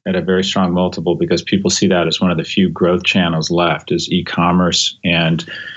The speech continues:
the U S is the largest consumer market in the world. And then you have their media business, which creates more emotional tap-, attachment or, or stickiness. And again,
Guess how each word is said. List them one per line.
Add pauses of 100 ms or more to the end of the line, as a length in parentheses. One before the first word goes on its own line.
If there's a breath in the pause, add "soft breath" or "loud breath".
(380 loud breath)
the
U
S
is
the
largest
consumer
market
in
the
world.
And
then
you
have
their
media
business, (560 soft breath)
which
creates
more
emotional
tap-, (140)
attachment
or, (180)
or
stickiness.
And
again,